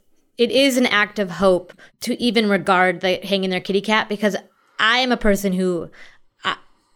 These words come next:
who has a pessimistic worldview, and I never in my life have imagined that cat letting go.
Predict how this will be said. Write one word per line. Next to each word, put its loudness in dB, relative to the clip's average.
who 2
has 4
a 2
pessimistic 0
worldview, 2
and 0
I 0
never 0
in -2
my 0
life 0
have -4
imagined 0
that -2
cat -4
letting -6
go. -10